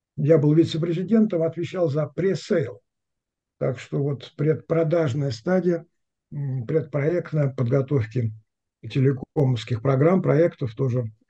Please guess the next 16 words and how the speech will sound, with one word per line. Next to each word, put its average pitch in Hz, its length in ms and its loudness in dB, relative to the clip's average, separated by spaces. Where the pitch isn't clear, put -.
была 131 500 4
мой, 131 300 2
мной, 127 420 2
так 113 140 -4
сказать, 110 300 -8
освоена, 170 540 -2
и, 127 200 0
э, 120 40 -4
интересно 127 720 -2
было 139 160 0
очень 190 400 -2
также. 147 320 -8
Но 214 220 6
еще 247 340 6
интереснее 233 460 8
сейчас. - 580 4